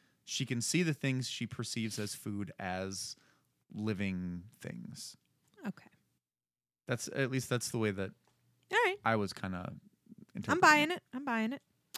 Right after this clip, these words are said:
Speaker 2: Um, so she's, she is starving, and she is talking, now she's talking with the pair again and talking about old age,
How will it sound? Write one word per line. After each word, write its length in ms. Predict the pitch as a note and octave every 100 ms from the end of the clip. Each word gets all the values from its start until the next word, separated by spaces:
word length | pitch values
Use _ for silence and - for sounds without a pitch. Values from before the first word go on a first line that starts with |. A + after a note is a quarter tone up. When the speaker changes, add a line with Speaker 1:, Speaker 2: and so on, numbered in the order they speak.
| - _ - - - - - - -
Speaker 2:
Um, 640 | A#3 A#3 A3+ G#3+ G#3+ G#3+ - _ _ _ _ _ - _ _ _ _ _ _ _ -
so 360 | - D4+ C4+ -
she's, 540 | - - D4 B3+ - -
she 260 | - E4
is 120 | C#4+ -
starving, 680 | - G3+ F3 E3 D3+ D3+ - _ _ _ _ _ _
and 200 | G#3+ G#3+
she 240 | - A#3+
is 140 | G#3 -
talking, 800 | - G3+ G3+ G#3+ G3+ F#3+ F#3+ -
now 240 | G#3 G#3+
she's 240 | A3 G#3 -
talking 320 | G3 F3+ F3+
with 140 | F3
the 60 | F3
pair 500 | - F3 E3+ D3+ D3+
again 400 | E3 E3 D3+ C#3+
and 180 | D3 D3
talking 340 | D#3+ D#3 E3+
about 260 | D#3+ D3+ D#3+
old 280 | F3 F3+ F3
age, 680 | E3 E3+ D#3+ D#3+ - -